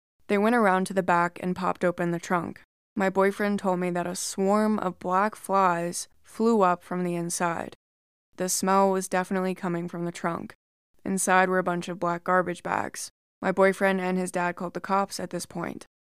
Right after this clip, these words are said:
The cops later told us that the inside of those bags was rotting meat, cut into pieces.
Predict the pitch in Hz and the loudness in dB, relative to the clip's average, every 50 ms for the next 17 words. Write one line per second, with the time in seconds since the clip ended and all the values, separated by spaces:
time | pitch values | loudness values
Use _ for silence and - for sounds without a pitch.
0 | _ _ _ _ _ _ _ _ - 190 - - 196 196 196 196 - - 190 185 | _ _ _ _ _ _ _ _ -8 -4 0 4 4 4 4 2 0 -2 -2 -2
1 | 185 185 180 - 185 180 180 180 180 180 180 - - 180 - 180 175 180 196 214 | -2 -4 -4 -2 -2 0 0 0 0 -2 -2 -4 -6 -6 -4 -4 -2 -2 0 0
2 | 214 - 202 190 190 185 190 185 185 185 - - 180 175 175 175 175 - - 180 | 0 0 0 -2 -2 -2 -2 -4 -4 -4 -4 -2 -2 -2 -2 -2 -4 -6 -10 -10
3 | 175 - 180 180 180 180 180 180 180 180 180 175 - - - - _ _ _ _ | -8 -4 -2 -2 -2 0 -2 -2 -2 -2 -2 -2 -4 -8 -12 -18 _ _ _ _
4 | _ _ _ _ - - 185 185 185 185 180 180 - 185 175 165 - - 190 - | _ _ _ _ -4 -2 0 0 0 -2 -2 -2 -2 -2 -2 -2 -4 -6 -6 -6
5 | 214 - - | -6 -10 -12